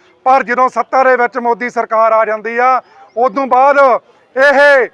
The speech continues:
ਜਿਹੜੀ ਐਮ ਐਸ ਪੀ ਗਾਰੰਟੀ ਆ ਉਹਨੂੰ ਖਤਮ ਕਰਨਾ ਚਾਹੁੰਦੀ ਆ, ਮੰਡੀਆਂ ਖਤਮ ਕਰਨਾ ਚਾਹੁੰਦੀ ਆ, ਕਿਸਾਨਾਂ ਨੂੰ ਲਤਾੜਨਾ ਚਾਹੁੰਦੀ ਆ, ਕਿਸਾਨਾਂ ਨੂੰ ਜਿਹੜੀ ਕਿਸਾਨਾਂ ਦੀ ਕਿਰਤ ਆ, ਕਿਸਾਨਾਂ ਦੀਆਂ ਜ਼ਮੀਨਾਂ ਅਡਾਨੀ ਅਬਾਨੀ ਵਰਗੇ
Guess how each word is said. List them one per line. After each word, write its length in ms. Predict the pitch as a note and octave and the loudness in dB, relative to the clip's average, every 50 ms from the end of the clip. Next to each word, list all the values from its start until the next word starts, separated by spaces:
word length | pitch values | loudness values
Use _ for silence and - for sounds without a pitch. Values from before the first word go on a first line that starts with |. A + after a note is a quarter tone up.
| _ _ _ _ _ - | _ _ _ _ _ -4
ਜਿਹੜੀ 260 | G3+ C4 D4 D#4 D4+ | -2 0 0 0 0
ਐਮ 220 | C#4 C4+ C4 C4+ | 0 0 0 -2
ਐਸ 180 | C#4 C4 - - | -2 -2 -4 -6
ਪੀ 160 | G3 C#4 C#4+ | -8 -8 -6
ਗਾਰੰਟੀ 480 | G#3 C4 B3+ B3+ A#3 - C4+ C4+ C4+ C#4 | -4 -2 -4 -4 -4 -4 -6 -2 0 0
ਆ 240 | C4+ C4 A#3+ G3+ - _ _ _ _ - | 2 2 0 0 -4 _ _ _ _ -6
ਉਹਨੂੰ 260 | A#3 C4 C4 C4+ - _ | -4 -4 -4 -4 -6 _
ਖਤਮ 340 | - G#3+ A#3+ A#3+ D4 C4+ C4 | -6 -6 -6 -4 -4 -4 -4
ਕਰਨਾ 340 | - B3+ A#3+ A3+ A3+ A#3+ A#3+ | -4 -4 -4 -4 -4 -4 -6
ਚਾਹੁੰਦੀ 340 | A#3 A#3 A#3+ A#3+ G#3 B3+ B3+ | -6 -8 -12 -10 -8 -4 -4
ਆ, 100 | B3 B3 | -2 -4
ਮੰਡੀਆਂ 540 | A3 G3+ G#3 A3+ A#3 G#3+ B3+ B3+ C4 C4 B3 | -4 -4 -6 -6 -6 -6 -6 -4 -4 -4 -4
ਖਤਮ 340 | - G#3+ A#3 - A#3+ A#3 | -6 -6 -6 -6 -8 -8
ਕਰਨਾ 300 | A3+ A#3 A#3 A3+ A#3 A#3+ | -6 -6 -6 -6 -6 -8
ਚਾਹੁੰਦੀ 360 | A#3 - A#3 A#3+ B3 B3+ B3+ B3+ | -8 -10 -12 -14 -12 -8 -4 -2
ਆ, 200 | B3+ C4 B3+ - - _ _ _ _ _ - | -2 -2 -2 -4 -6 _ _ _ _ _ -10
ਕਿਸਾਨਾਂ 520 | B3+ A#3+ - A#3+ B3 B3+ B3+ C4 C4+ C4+ | -10 -6 -4 -2 -2 -2 -2 -2 -2 -2
ਨੂੰ 160 | C4 C4+ C4 | -4 -4 -4
ਲਤਾੜਨਾ 580 | B3 A#3 - B3+ B3 B3+ C4 C4 C4+ C4+ C4+ C4 | -4 -4 -2 0 2 2 2 2 0 -2 -4 -4
ਚਾਹੁੰਦੀ 380 | C4 C4 D4 C#4 A3 C#4+ C#4 C#4 | -6 -8 -12 -8 -6 -4 -2 0
ਆ, 200 | C#4 C4+ B3 G#3 - _ _ _ _ _ _ | 0 0 0 -2 -6 _ _ _ _ _ _
ਕਿਸਾਨਾਂ 520 | - C4 - C4 B3+ B3+ B3+ C#4 C#4 C#4 C#4 | -8 -6 -2 -2 -2 0 0 0 0 0 0
ਨੂੰ 300 | C#4+ C#4+ C#4+ C4+ A3 - _ _ _ _ - | 0 0 -2 -4 -6 -10 _ _ _ _ -4
ਜਿਹੜੀ 240 | A3+ C4 D4 D4 C#4 | -2 -2 0 -2 -4
ਕਿਸਾਨਾਂ 440 | - B3 - A3+ A#3+ A#3+ B3 B3+ | -6 -6 -4 -4 -2 -2 -2 -4
ਦੀ 120 | A#3+ C4 B3+ | -4 -6 -8
ਕਿਰਤ 420 | - - B3+ B3+ B3+ B3+ _ - | -6 -4 -2 -2 -2 -2 _ -4
ਆ, 140 | A#3+ A#3+ B3+ | -2 -2 -2
ਕਿਸਾਨਾਂ 480 | - - C4+ - A3 A#3 A#3 A#3+ B3 A#3+ | -4 -6 -10 -8 -6 -6 -4 -4 -4 -4
ਦੀਆਂ 200 | B3 A#3+ B3 G#3+ | -4 -6 -8 -8
ਜ਼ਮੀਨਾਂ 560 | E3+ A3+ G#3+ A3 A#3 A3+ A#3 B3 B3 B3 A3 - _ _ - - - - | -8 -10 -10 -10 -8 -6 -4 -2 -2 -2 -4 -8 _ _ -20 -18 -14 -10
ਅਡਾਨੀ 460 | C4+ F#3 A#3+ A#3+ A#3+ A#3+ B3+ C4+ C4 B3+ | -4 -2 0 0 0 -2 -2 -4 -4 -2
ਅਬਾਨੀ 380 | A3+ A#3 A#3+ A#3 A#3 B3+ B3+ | 0 -2 -2 -2 -4 -6 -4
ਵਰਗੇ 420 | B3 A#3+ A#3+ A#3+ B3 B3 A#3+ G#3+ | -2 -2 -2 -2 -2 -2 -2 -2